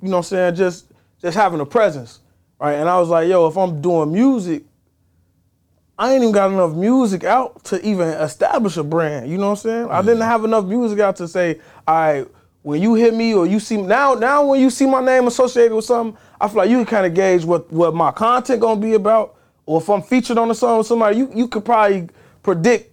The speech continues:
Speaker 1: what my verse finna be about. Like, "Oh, I ate this, I went here, you feel me? We did that," you know what I'm saying? "I spent that," you know what I'm saying?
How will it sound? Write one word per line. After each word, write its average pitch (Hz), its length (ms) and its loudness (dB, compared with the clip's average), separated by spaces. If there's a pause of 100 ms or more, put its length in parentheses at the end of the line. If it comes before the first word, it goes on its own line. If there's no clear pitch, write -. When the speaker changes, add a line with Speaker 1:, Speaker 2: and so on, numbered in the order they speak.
(120)
Speaker 1:
what 185 200 2
my 185 140 4
verse 208 320 0
finna 165 200 -4
be 202 140 0
about. 131 300 -2
Like, 113 260 -12 (400)
"Oh, 160 140 2
I 180 200 4
ate 165 220 -2
this, 202 520 2 (300)
I 165 120 2
went 175 240 0
here, 185 480 4 (360)
you 165 100 -6
feel 185 320 2
me? 180 300 -4 (260)
We 185 160 2
did 165 320 4
that," 180 420 0 (160)
you 175 120 -10
know 180 80 0
what 175 60 2
I'm 175 60 -2
saying? 175 220 2
"I 170 180 2
spent 180 360 -6
that," 196 340 0
you 160 80 -4
know 170 160 0
what 180 40 4
I'm 175 60 -4
saying? 190 360 -2